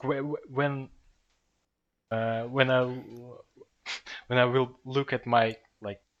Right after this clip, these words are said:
years old art and think, "Well, it, it, it's still, like, uh, uh, it's really good." Like, that, that will be, that will be concerning because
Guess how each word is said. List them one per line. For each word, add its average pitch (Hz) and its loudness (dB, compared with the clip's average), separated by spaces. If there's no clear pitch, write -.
years 120 2
old 117 2
art 113 4
and 113 -6
think, 110 -6
"Well, 208 2
it, 165 -2
it, 160 -10
it's - -6
still, 165 -6
like, 156 2
uh, 151 -4
uh, 151 0
it's - -8
really 226 0
good." 170 0
Like, 143 2
that, 165 -6
that 170 0
will 165 -2
be, 139 -2
that 120 0
will 131 -2
be 120 -2
concerning 120 -2
because 101 -8